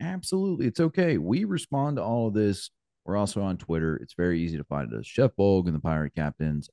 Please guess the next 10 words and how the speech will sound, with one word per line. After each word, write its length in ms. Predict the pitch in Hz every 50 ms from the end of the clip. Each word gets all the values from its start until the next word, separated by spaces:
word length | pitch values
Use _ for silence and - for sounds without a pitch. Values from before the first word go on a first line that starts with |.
| _ -
Recipes 560 | 71 76 76 73 - 71 - - 73 73 -
for 200 | - - 69 76
Everything. 520 | 76 71 73 - - 65 62 52 57 - - _ _ _ _ _ _
With 140 | - 165 190
that 220 | 233 247 220 147 120
being 280 | 151 147 135 117 104
said, 400 | - - 107 87 73 67 60 - - - -
say 280 | - - - 226 254 269
goodbye, 420 | 226 269 208 147 85 - - - - -
Bolg. 420 | 87 92 98 113 151 156 117